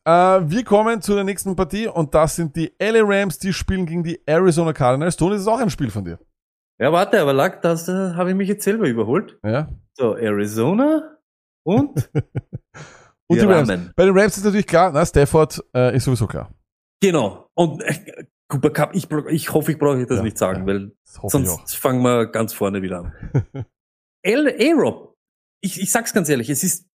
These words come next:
Speaker 2: es ist die geilste und die, es wird die wahrste und die echteste Woche von Allen Robinson sein seit hunderttausend Jahren. Letzte Woche Alarm, wir stellen ihn alle auf und er wird untertauchen und er wird uns gar nichts machen. Aber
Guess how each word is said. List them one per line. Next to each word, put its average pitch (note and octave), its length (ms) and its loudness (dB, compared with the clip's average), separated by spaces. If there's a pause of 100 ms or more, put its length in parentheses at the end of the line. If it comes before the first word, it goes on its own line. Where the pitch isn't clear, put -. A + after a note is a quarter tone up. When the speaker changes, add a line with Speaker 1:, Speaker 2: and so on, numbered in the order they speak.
(260)
Speaker 2:
es F#3+ 140 -2
ist - 280 -2 (840)
die - 220 -10
geilste C#4 560 2
und G#3+ 220 -2
die, F#3 120 -2
es E3+ 160 -8
wird G#3+ 160 -2
die F#3+ 200 -4
wahrste F#3 760 0
und D#3+ 180 -2
die D#3+ 200 -8
echteste E3+ 720 -2
Woche E3+ 340 0
von C#3+ 300 -6 (100)
Allen F#3 220 2
Robinson D3+ 420 0
sein C3 260 0 (440)
seit - 180 -4
hunderttausend C3+ 500 2
Jahren. B2+ 360 0 (340)
Letzte E3+ 400 2
Woche D#3 300 0
Alarm, C#3 360 2
wir B2+ 80 2
stellen A2+ 220 0
ihn A2+ 100 -2
alle C#3+ 300 2
auf A#2+ 400 0
und G#2+ 160 -8
er G2 120 -4
wird G#2 180 -6 (540)
untertauchen C3+ 760 0
und C#3 80 -2
er C#3+ 100 0
wird F3 140 0
uns G3+ 160 -6
gar E3+ 160 0
nichts E3+ 160 -2
machen. G#2+ 300 -4
Aber D3+ 260 -2